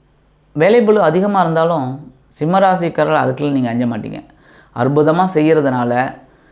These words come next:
மேல் அதிகாரிகள்கிட்ட உங்களுக்கு நெருக்கம் உண்டாகும். நெருக்கம் அதிகமாச்சுனாலே உங்களுக்கு சில பலன்கள் கண்டிப்பா கிடைக்கும். அதே மாதிரி இந்த வெளிநாட்டுல வசிக்கிற அன்பர்களுக்கெல்லாம் பார்த்தீங்கன்னா, முயற்சிகள் பலிதமாகும்.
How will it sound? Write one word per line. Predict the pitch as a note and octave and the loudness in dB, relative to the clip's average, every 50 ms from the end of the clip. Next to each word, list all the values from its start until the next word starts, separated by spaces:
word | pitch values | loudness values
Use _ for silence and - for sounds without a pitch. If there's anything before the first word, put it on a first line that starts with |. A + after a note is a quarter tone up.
| _ _ | _ _
மேல் | - C3+ D3 F#3 A#3+ D4 D4 | -6 -2 0 2 4 4 4
அதிகாரிகள்கிட்ட | B3 G#3 F#3 F#3 F#3 F#3 E3 E3 D#3 D#3 D#3+ F#3 A3 | 4 4 2 2 2 4 2 2 2 0 0 0 -2
உங்களுக்கு | G#3 F3 D3+ C#3+ B2+ C3 B2 | 0 0 0 -2 -2 -2 0
நெருக்கம் | B2 C#3+ F#3+ A#3 B3+ - C4+ G#3 D#3+ | 2 2 2 0 0 0 -2 0 0
உண்டாகும். | C3 A2+ A2 A2 A2 - - - _ _ _ _ _ _ _ _ _ _ _ _ - | -2 -2 -4 -6 -8 -10 -16 -20 _ _ _ _ _ _ _ _ _ _ _ _ -8
நெருக்கம் | - D3 F3+ G#3+ B3 B3 - C#4+ B3+ | -4 0 0 0 0 0 0 2 2
அதிகமாச்சுனாலே | A#3 G#3 G#3+ G#3 A3 G#3+ G#3 G3 F#3 - - F#3 E3+ D#3 D3+ D3+ D3+ D#3+ F#3+ A3+ - - - - - - - _ _ _ _ _ _ _ - | 4 2 2 2 2 2 2 2 0 0 -2 -2 -2 2 2 2 2 2 2 0 -2 -4 -8 -14 -20 -20 -20 _ _ _ _ _ _ _ -2
உங்களுக்கு | D#3 E3 E3 D3+ C#3+ C3+ B2+ | -2 2 2 2 2 2 0
சில | C3 C#3 C3 A#2+ | 0 0 0 0
பலன்கள் | - - B2+ C3+ C#3+ C#3+ C#3+ F3+ G3+ F#3+ | 0 0 0 0 0 0 0 -2 -2 -2
கண்டிப்பா | - C3 B2 A2 - - A#2+ | -2 -2 -2 -2 -2 -4 -4
கிடைக்கும். | - F#2 - - - - - _ _ _ _ _ _ _ _ _ _ _ _ _ _ _ _ _ _ - | -6 -8 -14 -14 -20 -20 -20 _ _ _ _ _ _ _ _ _ _ _ _ _ _ _ _ _ _ -4
அதே | - C#3 D#3 | 0 0 2
மாதிரி | F3+ F3+ D#3 B2+ | 2 2 0 0
இந்த | A#2 C#3 | 2 2
வெளிநாட்டுல | D#3+ G3 A#3 A#3+ A#3+ A3+ A#3 A3 G#3+ G3 | 2 2 4 2 2 2 2 2 2 4
வசிக்கிற | F#3 E3+ F3+ F3 - E3+ D#3 C3 | 2 0 -2 -2 -2 0 0 0
அன்பர்களுக்கெல்லாம் | C#3 D#3 E3 E3+ E3 D3+ C3+ B2 - C3 C#3 D3 D3+ C#3+ | 0 2 2 4 4 4 2 2 0 0 0 0 0 0
பார்த்தீங்கன்னா, | B2+ B2 A#2 A#2+ A#2+ A#2+ A#2+ B2 B2+ B2+ - - - - - - _ _ _ _ _ - | -2 -2 -4 -4 -4 -2 -2 -2 -2 -4 -8 -14 -20 -20 -20 -20 _ _ _ _ _ -6
முயற்சிகள் | C3 C#3+ F#3 A#3 D4 E4 C4 - - B3+ C4 C4 A#3 | 0 2 4 4 4 2 2 0 2 2 2 4 4
பலிதமாகும். | F3+ D#3+ D#3 C#3+ C3+ B2 A#2 G#2+ G2 - E2 | 4 4 4 4 2 2 2 0 -2 -4 -12